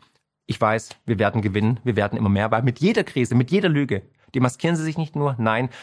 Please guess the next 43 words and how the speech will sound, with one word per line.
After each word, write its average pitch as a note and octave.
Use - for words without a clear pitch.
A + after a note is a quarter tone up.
damit C3
spüren -
sie -
auch A2+
immer C#3
Menschen B2
aus C#3
der A#2+
Matrix, A2
die B2
dann A2
die G#2
Wahrheit G#2
erkennen. A#2
Deswegen A#2
sind B2+
sie E3+
eigentlich, A2+
ja, B2
man B2
müsste C3+
ihnen B2+
fast -
schon B2
danken, D3
die C3
besten, C3
äh, A#2
Marketing-Gurus B2
für B2+
die G#2+
Wahrheit. G#2
Und A2+
das G#2
freut G#2+
mich, G#2+
weil G#2
jede B2+
Lüge A2+
führt -
irgendwann G#2
zur F#2
Wahrheit. G2+